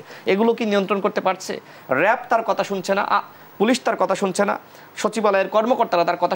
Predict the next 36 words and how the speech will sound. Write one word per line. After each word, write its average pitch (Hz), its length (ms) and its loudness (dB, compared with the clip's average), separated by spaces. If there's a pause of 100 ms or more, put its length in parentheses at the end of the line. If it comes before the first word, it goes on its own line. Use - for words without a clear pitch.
শুনছে 202 200 -2
না। 226 100 2
আমরা 220 160 -2
সচিবালয়ে 214 440 2
একাধিকবার 233 480 0
গিয়েছি 196 320 0
উপদেষ্টাদের 175 460 0
সাথে 180 200 0
বৈঠক 160 300 2
করতে, - 220 -4 (340)
সেখানকার 247 420 0
কর্মকর্তাদের 220 560 0
সাথে 214 200 0
আমাদের 196 200 0 (120)
আলোচনা 180 360 0
হয়েছে, 185 200 -2 (100)
কথা 160 200 0
হয়েছে। 185 240 -2 (320)
তারা 240 220 4
বলছে 240 300 4
যে 247 60 6 (100)
সবার 269 320 4
মধ্যে 247 220 4 (100)
গা 190 160 4
ছাড়া 170 240 2
ভাব, 113 120 0 (440)
অর্থাৎ 233 180 -2 (140)
আওয়ামী 220 280 6
লীগের 262 200 6 (120)
আমলে 220 300 4 (140)
গত 190 120 2 (140)
পনেরো 196 320 4
বছরে 220 300 4
যাদেরকে 180 320 2
আপনি 202 140 -4 (100)
নিয়োজিত 240 240 2